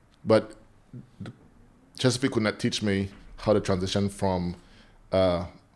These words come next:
all volunteer organization, um, to a combination station, or department, I should say. And, um, I felt that I needed to submerge myself in, um, in that change, you know, to be able to understand and learn it, so that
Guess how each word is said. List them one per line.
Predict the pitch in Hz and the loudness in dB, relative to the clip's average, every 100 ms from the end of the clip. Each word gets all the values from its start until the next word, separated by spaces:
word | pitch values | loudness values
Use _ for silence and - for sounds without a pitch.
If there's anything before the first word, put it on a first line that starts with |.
| - | 0
all | 98 101 | 4 4
volunteer | 98 98 90 107 | 4 2 4 2
organization, | 95 92 90 95 95 98 90 92 95 - | 4 0 0 0 0 0 -2 -4 -8 -6
um, | 92 87 | -2 -2
to | 87 92 | 2 2
a | |
combination | 87 90 90 90 92 | 2 0 0 -2 -4
station, | - 90 90 85 95 - - - - | -2 -4 -4 -6 -8 -14 -20 -20 -4
or | 95 | 2
department, | 95 - 98 87 87 | 2 4 2 2 0
I | 90 | -4
should | - - | -4 -4
say. | 87 95 - - - - - | -4 -6 -10 -20 -20 -16 -2
And, | 98 98 95 90 87 - _ _ - | 2 4 2 0 -4 -14 _ _ 2
um, | 98 92 85 - | 4 4 0 -2
I | 95 | 0
felt | - 110 98 | 6 4 6
that | 98 | 4
I | |
needed | 98 107 98 | 6 4 4
to | 107 95 | 4 4
submerge | - 92 104 110 | 2 4 4 4
myself | 98 92 101 95 - | 2 4 2 2 -2
in, | 92 95 - - - | 0 0 -4 -14 -6
um, | 95 90 90 85 - - | -2 -2 -4 -10 -14 -6
in | 95 | -2
that | 104 - | -2 0
change, | 113 101 95 - - - - - - | 2 2 2 -2 -6 -12 -14 -12 -4
you | |
know, | 98 92 | -2 -2
to | 95 | 0
be | |
able | 95 98 | 0 2
to | 98 | 0
understand | 92 90 - 101 | 0 -2 0 0
and | 92 | 2
learn | 92 107 | 2 2
it, | 92 87 - | 2 -2 -2
so | |
that | 98 92 | 0 0